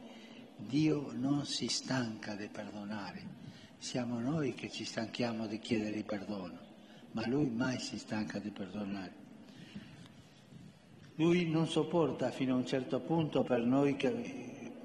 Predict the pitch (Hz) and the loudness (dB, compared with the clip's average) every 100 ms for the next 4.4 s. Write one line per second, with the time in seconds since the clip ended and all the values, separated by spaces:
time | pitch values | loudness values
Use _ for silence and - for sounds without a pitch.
0 | - - 123 - 147 135 127 117 127 123 | -10 -2 0 2 2 2 4 6 6 6
1 | 117 120 104 95 - - - - - - | 4 4 2 -2 -6 -10 -12 -14 -14 -14
2 | - - - - - 113 110 - 131 123 | -14 -16 -16 -16 -6 -2 -2 0 2 2
3 | 123 104 131 127 117 110 - 113 107 101 | -2 -2 -2 0 -2 -2 0 -2 0 0
4 | 104 92 82 | -2 -4 -8